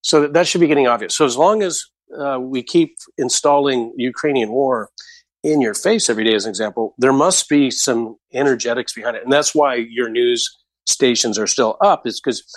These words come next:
you should be getting to see that the stories are all the same every day now. And it's, it, and, and so you can use Britney as an example of that. Um, how much, uh, do you ever hear anything positive about these people?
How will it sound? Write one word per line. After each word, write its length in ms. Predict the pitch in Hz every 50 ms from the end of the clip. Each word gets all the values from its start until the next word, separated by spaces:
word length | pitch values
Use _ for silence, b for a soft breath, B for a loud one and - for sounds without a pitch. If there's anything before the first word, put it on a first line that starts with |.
| B B -
you 80 | 131 120
should 260 | - - 233 240 175
be 140 | 160 139 127
getting 400 | 113 131 139 135 131 131 120 113 - -
to 100 | - -
see 460 | - - - - - - 113 120 - 123
that 160 | 113 123 -
the 80 | - -
stories 380 | - - 196 214 196 143 117
are 120 | 127 113 120
all 140 | 123 127 120
the 80 | 117
same 400 | - - - 175 175 151 123 123
every 220 | 117 113 117 110 104
day 200 | 117 123 120 107
now. 240 | 98 85 62 - - _ _ _ _ _ _ B B B B B B B B B B B B _ -
And 300 | 143 131 127 120 123 123 -
it's, 300 | - 139 123 - - - - -
it, 260 | - - 143 123 117 _ _ _ _ - -
and, 140 | 143 135 131
and 160 | 135 131 113
so 100 | - 139
you 120 | 139 131
can 120 | - 135 131
use 300 | 135 135 131 120 113 113
Britney 500 | 113 123 123 139 139 - 117 113 113 113
as 140 | 110 98 -
an 80 | 120
example 460 | 107 95 104 127 160 180 - - 151 120
of 80 | 98
that. 200 | 113 110 117 - _ B B B B B B B B _ -
Um, 540 | - 117 113 113 113 110 107 107 101 98 - _ _ _ _ _ _ _ _ _ _ - - - _ _ _ _ _ _ _ _
how 240 | - - 135 143 143
much, 460 | 147 147 143 139 127 120 - - - _ _ _ _ _ _ _ _ -
uh, 60 | - - - - -
do 100 | 131 131
you 60 | 143 147
ever 240 | 143 139 147 135
hear 180 | 131 135 143 139
anything 300 | 139 139 127 135 120 107
positive 420 | - 127 120 123 127 131 139 139
about 240 | 135 131 143 135 -
these 180 | - 139 123 -
people? 480 | - 151 143 143 - 160 160 165 _